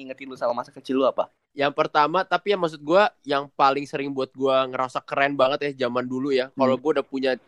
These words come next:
Speaker 2: Tamiya dinamonya kilik
Speaker 1: Ah,
Speaker 2: sama
Speaker 1: anjir,
Speaker 2: kapak
Speaker 1: oh iya.
Speaker 2: mobilnya.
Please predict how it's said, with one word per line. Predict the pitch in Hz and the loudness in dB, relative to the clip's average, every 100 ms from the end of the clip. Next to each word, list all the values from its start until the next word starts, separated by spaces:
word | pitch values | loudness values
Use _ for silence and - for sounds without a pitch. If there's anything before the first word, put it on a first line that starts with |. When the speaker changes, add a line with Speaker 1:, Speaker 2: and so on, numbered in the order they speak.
| _ | _
Speaker 2:
Tamiya | 131 131 135 151 | -2 0 2 0
dinamonya | 143 135 127 127 135 143 | 0 0 -2 0 -2 -2
kilik | 143 190 214 | 0 2 2
Speaker 1:
Ah, | 139 | 2
Speaker 2:
sama | 131 | 4
Speaker 1:
anjir, | 220 202 226 208 | 4 6 8 8
Speaker 2:
kapak | - | 8
Speaker 1:
oh | 220 | 4
iya. | 220 | 8
Speaker 2:
mobilnya. | 233 233 143 139 | 8 8 6 0